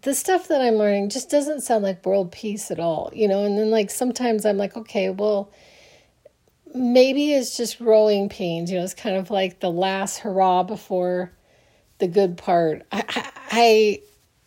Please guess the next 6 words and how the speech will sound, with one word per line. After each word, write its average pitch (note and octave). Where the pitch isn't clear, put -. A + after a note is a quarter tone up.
I, A#3
uh, G#3
and G#3
then G#3
I G#3+
heard B3+